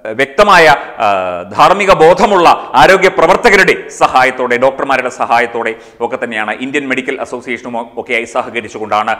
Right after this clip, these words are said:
റെഡ് ക്രോസ് സൊസൈറ്റി ഓഫ് കേരള ഈ ഒരു സംഭവം നടപ്പിലാക്കുന്നത്. തിരുവനന്തപുരത്താണ് അതിന് തുടക്കമിട്ടിരിക്കുന്നത്.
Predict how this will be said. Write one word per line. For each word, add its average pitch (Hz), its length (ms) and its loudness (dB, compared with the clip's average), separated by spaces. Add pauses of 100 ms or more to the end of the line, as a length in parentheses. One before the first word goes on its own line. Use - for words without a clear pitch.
(300)
റെഡ് 156 140 0
ക്രോസ് 170 220 0
സൊസൈറ്റി 131 520 -4
ഓഫ് 117 220 -4
കേരള 113 280 0 (280)
ഈ 165 160 -6
ഒരു 135 140 -8
സംഭവം 113 340 -8
നടപ്പിലാക്കുന്നത്. 107 720 -6 (240)
തിരുവനന്തപുരത്താണ് 135 640 -2
അതിന് 113 300 -8
തുടക്കമിട്ടിരിക്കുന്നത്. 117 760 -6